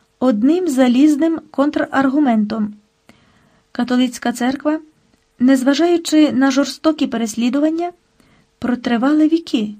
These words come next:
а всі оці новітні гасла народжуються, спалахують і гинуть, наче бенгальські вогні. Безперечно,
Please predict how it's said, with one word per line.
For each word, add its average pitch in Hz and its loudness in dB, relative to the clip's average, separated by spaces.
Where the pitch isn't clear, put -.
а 226 -4
всі 254 -2
оці 247 -2
новітні 233 2
гасла 302 0
народжуються, 285 0
спалахують 302 0
і 277 2
гинуть, 247 0
наче 330 2
бенгальські 220 0
вогні. 247 -4
Безперечно, 233 -4